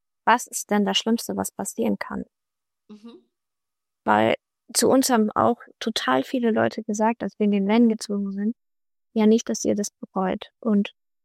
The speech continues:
Speaker 1: was ist, wenn ihr wieder zurückkommen wollt? Und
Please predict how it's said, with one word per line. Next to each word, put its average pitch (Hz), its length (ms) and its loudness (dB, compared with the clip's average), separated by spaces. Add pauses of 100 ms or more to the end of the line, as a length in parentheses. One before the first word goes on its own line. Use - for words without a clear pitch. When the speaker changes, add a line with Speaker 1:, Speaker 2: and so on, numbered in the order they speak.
(220)
Speaker 1:
was 233 180 2
ist, 214 140 -6
wenn 220 160 4
ihr 202 100 2
wieder 202 240 0
zurückkommen 190 640 -6
wollt? 190 340 -4
Und 220 200 4